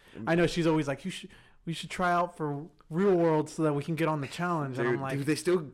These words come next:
Speaker 2: is it still going on?
Speaker 1: <sighs> Now they, now they pick from different shows. Now
Speaker 2: Yeah.
Speaker 1: you got people from, like, that Too Hot to Handle show. You have people
Speaker 2: Oh.
Speaker 1: from Survivor. You have people
Speaker 2: Oh.
Speaker 1: from Big Brother,
Speaker 2: And they're
Speaker 1: like,
Speaker 2: still calling it, like, the, the
Speaker 1: Bachelorette.
Speaker 2: challenge.
Speaker 1: Yeah, they still call it The Challenge.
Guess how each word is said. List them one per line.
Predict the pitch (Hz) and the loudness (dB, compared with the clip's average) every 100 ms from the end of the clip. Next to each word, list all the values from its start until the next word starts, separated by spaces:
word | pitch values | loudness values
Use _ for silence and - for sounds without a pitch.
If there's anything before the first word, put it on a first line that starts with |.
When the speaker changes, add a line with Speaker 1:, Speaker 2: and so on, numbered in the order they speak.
| - | -8
Speaker 2:
is | 117 147 147 | -6 -6 -8
it | |
still | - 175 | -2 0
going | 175 196 | 2 0
on? | 165 151 240 254 - - | 2 2 0 -6 -20 -16
Speaker 1:
<sighs> | - - - - | -14 -14 -18 -12
Now | 170 175 185 175 185 | -8 -2 0 2 2
they, | 214 226 190 | 4 4 2
now | 170 151 165 | -4 -2 0
they | 175 202 | 4 2
pick | 196 170 165 - _ | 2 -4 -4 -6 _
from | - 160 147 | -6 -2 -2
different | 147 147 143 123 | -2 -4 -4 -6
shows. | 131 123 123 | -6 -6 -4
Now | 135 139 | -4 -2
Speaker 2:
Yeah. | - | -2
Speaker 1:
you | 135 | -2
got | 139 135 131 - _ _ | -2 -4 -6 -14 _ _
people | - 147 147 135 | -10 -8 -6 -8
from, | - 135 | -6 -6
like, | 131 123 120 - _ | -6 -6 -8 -16 _
that | 143 127 | -4 -4
Too | - 151 | -4 -6
Hot | 143 147 147 | -2 -4 -4
to | |
Handle | 160 185 170 131 | -6 -4 -4 -6
show. | - 127 | -6 -6
You | 127 | -6
have | 127 139 117 | -4 -4 -2
people | - 156 | -2 -4
Speaker 2:
Oh. | |
Speaker 1:
from | 165 165 | -6 -8
Survivor. | - 175 180 180 175 135 131 | -4 -2 0 0 0 -2 -4
You | 131 | -4
have | 135 135 - | -4 -6 -8
people | 143 | -10
Speaker 2:
Oh. | 139 | -8
Speaker 1:
from | 160 | -6
Big | 147 160 | -4 -4
Brother, | 156 170 151 135 | 2 2 2 0
Speaker 2:
And | 127 120 | -2 -2
they're | |
Speaker 1:
like, | - | -2
Speaker 2:
still | 127 | -2
calling | 117 117 117 | 0 0 0
it, | 117 98 | -2 -2
like, | 98 | -4
the, | 139 | 0
the | |
Speaker 1:
Bachelorette. | 170 165 - 170 165 | 0 0 -2 -2 2
Speaker 2:
challenge. | 156 107 107 110 110 | 2 2 0 -4 -2
Speaker 1:
Yeah, | 170 147 | 0 0
they | 139 | -2
still | 139 180 156 | -4 -4 -4
call | 160 143 | -2 -2
it | |
The | 139 | -4
Challenge. | - 143 135 131 127 123 | -10 -8 -8 -8 -12 -14